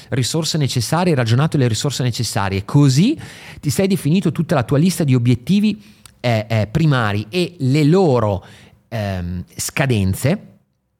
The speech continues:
diventa fondamentale che tu definisca un piano d'azione. E qua ti do un, eh, consiglio operativo,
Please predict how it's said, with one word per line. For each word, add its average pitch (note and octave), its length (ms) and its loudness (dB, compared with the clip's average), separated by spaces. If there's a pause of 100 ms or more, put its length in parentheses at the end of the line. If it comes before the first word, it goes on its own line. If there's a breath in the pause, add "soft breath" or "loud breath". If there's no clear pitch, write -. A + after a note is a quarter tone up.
(640)
diventa E3 400 2
fondamentale C#3 1000 0 (300 loud breath)
che C3+ 120 -2
tu D3+ 140 0
definisca B2 800 0
un C3 140 4
piano G#2 340 0
d'azione. E2 600 -6 (240)
E F3 140 -6
qua G3+ 400 -2 (360 soft breath)
ti F3 140 -2
do C#3 580 0
un, B2+ 580 0 (220)
eh, G#2 180 -2
consiglio C3+ 840 2
operativo, A#2+ 840 0